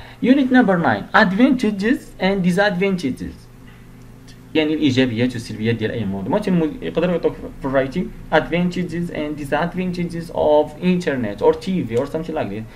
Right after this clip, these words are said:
السلبيات والإيجابيات ديال الإنترنت ولا ديال الفيسبوك ولا ديال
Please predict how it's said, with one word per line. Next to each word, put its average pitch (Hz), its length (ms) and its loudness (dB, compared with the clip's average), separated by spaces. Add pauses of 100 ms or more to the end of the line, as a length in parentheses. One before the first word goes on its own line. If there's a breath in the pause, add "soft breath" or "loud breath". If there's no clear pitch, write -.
(160 loud breath)
السلبيات 180 380 -2
والإيجابيات 139 600 -4 (500 loud breath)
ديال 127 640 0 (460)
الإنترنت 254 960 -2
ولا 156 80 2
ديال 139 180 2
الفيسبوك 127 760 -2
ولا 110 160 -4
ديال 120 300 -4